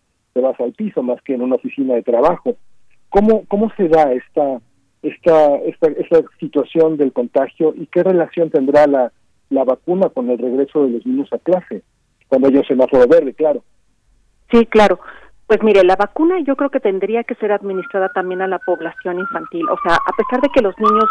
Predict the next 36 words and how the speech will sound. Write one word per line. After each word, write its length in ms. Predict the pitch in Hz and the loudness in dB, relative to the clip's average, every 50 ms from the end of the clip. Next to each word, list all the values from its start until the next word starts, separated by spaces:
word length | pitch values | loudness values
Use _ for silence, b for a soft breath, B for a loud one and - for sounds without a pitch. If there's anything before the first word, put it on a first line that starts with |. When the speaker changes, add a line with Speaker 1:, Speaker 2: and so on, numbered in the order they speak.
| 220 220 | 2 2
Speaker 2:
no 80 | 240 240 - | 2 2 0
parecen 420 | 277 262 262 254 254 269 254 240 - | 2 2 2 0 0 -2 -4 -2 -4
tener 360 | 202 185 190 196 202 208 208 196 190 190 190 - 170 170 - - - - | -4 -6 -4 -2 0 2 4 4 6 6 6 6 6 4 0 -4 -8 -2
grandes 320 | - 220 220 226 233 262 262 - - | 0 0 2 2 2 2 4 4 4
problemas 580 | 220 202 190 190 196 196 202 208 202 208 208 214 214 208 202 196 196 202 | 2 2 2 0 0 0 -2 -2 -2 0 0 2 2 2 2 0 0 0
en 80 | 202 208 - - | 0 0 -2 0
cuanto 640 | 190 190 185 180 185 185 - - 190 180 175 175 - - - | 0 0 0 0 -2 -2 -4 -2 0 0 0 0 -2 -2 -4
a 380 | - 175 170 170 170 165 165 165 | -4 -4 -2 -4 -4 -4 -4 -2
la, 180 | 165 175 170 | -2 -2 -2
a 220 | - - - 165 165 | -4 -6 -8 -10 -10
los 260 | 160 160 147 - - _ | -8 -8 -8 -8 -10 _
contagios, 680 | - 180 175 - - 165 - - - 254 269 294 302 - - - - - - _ _ _ _ _ _ - | -8 -8 -8 -6 -6 -6 -6 -4 -2 0 0 0 -2 -6 -14 -20 -20 -20 -20 _ _ _ _ _ _ -8
o 100 | 196 185 | -6 -2
sea, 160 | - 190 175 - - | 0 0 -2 0 0
parece 300 | 202 202 226 - 294 285 | 0 0 0 0 0 0
que 100 | - 247 | -2 -2
se 120 | - - 180 | -4 -4 -6
contagian, 680 | - 180 175 175 - 196 202 202 _ - 254 262 - _ _ _ _ _ _ _ _ - - | -4 -6 -6 -4 -4 -4 -4 -4 _ -4 -4 -4 -6 _ _ _ _ _ _ _ _ -10 -4
parece 340 | - 175 170 190 190 - 262 | -2 -2 0 -2 -2 -4 -4
que 140 | - - - | -2 -2 -4
producen 600 | - - 196 180 165 185 202 220 - - 262 247 | -2 0 -2 -2 -2 -2 -4 -4 -4 -4 -6 -4
virus 300 | 233 233 233 247 254 - | -4 -6 -8 -8 -10 -8
también, 460 | - 269 247 240 247 240 240 247 240 - | -8 -8 -6 -4 -4 -4 -4 -4 -4 -4
pero 220 | 240 226 214 - - - | -2 -2 -2 -4 -6 -6
la, 340 | - 190 180 180 180 185 - | -4 -4 -2 -2 -4 -4 -4
la 240 | - 190 180 180 180 | -4 -2 -2 -4 -6
cantidad 680 | - 196 190 - - 208 202 180 202 202 208 214 208 _ _ - - - _ _ _ - | -8 -10 -10 -8 -6 -4 -2 0 2 2 2 0 -2 _ _ -20 -20 -20 _ _ _ -4
de, 420 | 202 190 180 175 165 - - - - | -2 -2 -2 -4 -6 -8 -10 -12 -10
o 100 | - - | -10 -6
sea, 140 | - 202 180 | -4 -2 -2
la, 180 | 175 185 190 - _ - | -2 -2 -4 -4 _ -12
mo-, 260 | 202 202 202 202 196 _ _ - | -6 -2 -2 -2 -2 _ _ -8
las 240 | - 196 190 185 - _ _ _ _ _ _ _ _ _ | -4 -2 -2 -2 -4 _ _ _ _ _ _ _ _ _
problemas 560 | - - 214 202 214 226 240 247 269 277 254 226 | -6 -4 -2 -2 0 0 0 0 0 -2 -2 -2
de 120 | 208 - | -4 -4
salud 340 | - 190 175 185 202 220 226 | -4 -6 -6 -6 -6 -8 -10